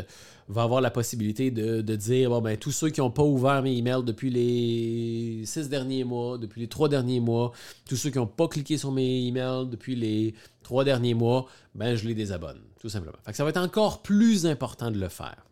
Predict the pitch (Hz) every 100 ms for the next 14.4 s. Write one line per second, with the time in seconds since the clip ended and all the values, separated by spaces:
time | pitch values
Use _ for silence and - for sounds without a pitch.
0 | _ _ 92 98 165 - - - 110 135
1 | 123 143 104 101 101 101 113 95 101 113
2 | - _ - - 113 113 113 98 92 71
3 | 73 78 90 95 107 101 98 101 92 82
4 | - - - - _ _ 165 151 110 110
5 | - 143 110 71 69 - - _ _ _
6 | _ _ _ _ _ _ - - 147 151
7 | 131 110 - _ - - _ _ _ _
8 | _ _ _ _ _ _ _ _ _ _
9 | - - 175 214 247 202 135 135 165 110
10 | 131 135 151 123 117 120 120 113 107 110
11 | 92 - 85 92 117 92 87 80 107 104
12 | 104 113 104 95 101 - 98 98 104 92
13 | 90 85 101 - - - _ 104 82 80
14 | 80 87 113 104